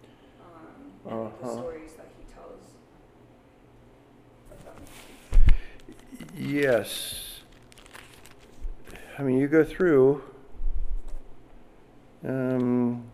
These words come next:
Speaker 2: chapter one, preaching the gospel of God and saying, "The time is fulfilled and the kingdom of God is at hand.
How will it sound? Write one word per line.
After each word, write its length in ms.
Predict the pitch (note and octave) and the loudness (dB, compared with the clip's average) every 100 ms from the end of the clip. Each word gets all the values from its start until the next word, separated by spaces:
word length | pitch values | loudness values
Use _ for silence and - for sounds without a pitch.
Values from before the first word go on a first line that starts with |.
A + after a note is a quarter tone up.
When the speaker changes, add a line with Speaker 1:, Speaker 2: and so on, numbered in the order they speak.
| - - - | -20 -20 -20
Speaker 2:
chapter 380 | - C3 C3 C#3 | -8 -8 -4 -4
one, 340 | B2+ C3 C3+ C3+ | 0 2 0 -2
preaching 340 | B2 A#2+ B2+ | -4 -4 -2
the 80 | B2 | 0
gospel 360 | B2 A#2+ B2+ | 0 0 -2
of 100 | A#2+ | -4
God 280 | A2+ A#2 A#2+ | 0 0 0
and 120 | G#2+ | -4
saying, 340 | G2+ C#3+ A#2 G#2 | -4 -2 -2 -4
"The 60 | |
time 280 | F#2 B2+ A#2+ | -6 -4 -2
is 60 | A#2 | -2
fulfilled 360 | - G#2+ A#2+ A#2+ | -6 -6 -4 -4
and 60 | |
the 60 | A2 | -4
kingdom 260 | - A#2+ A#2 | -6 -4 -4
of 120 | A2 | -2
God 160 | A#2 | -2
is 120 | A2+ G#2 | -4 -6
at 80 | |
hand. 360 | G2 B2+ B2+ A#2+ | -4 -2 -2 -4